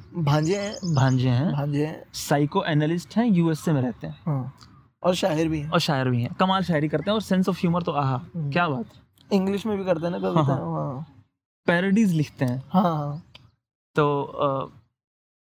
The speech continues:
Speaker 2: मजाज के बारे में वो कह रहे थे कि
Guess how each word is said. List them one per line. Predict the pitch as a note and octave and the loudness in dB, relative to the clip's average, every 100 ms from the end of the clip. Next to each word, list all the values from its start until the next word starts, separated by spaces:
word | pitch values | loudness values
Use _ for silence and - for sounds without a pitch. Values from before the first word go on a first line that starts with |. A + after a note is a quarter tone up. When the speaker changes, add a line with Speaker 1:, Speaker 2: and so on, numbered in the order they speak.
| - - _ _ _ _ _ _ _ _ _ _ _ | -20 -20 _ _ _ _ _ _ _ _ _ _ _
Speaker 2:
मजाज | F3 F3 D#3 F3 A3 | 2 4 4 0 -2
के | A3+ | 0
बारे | F#3+ F3 | 0 0
में | G3+ | 0
वो | G3+ | -2
कह | F#3 F3 | -2 -2
रहे | E3+ F#3 | -2 -2
थे | F#3 | -2
कि | G3+ G#3 | -2 -4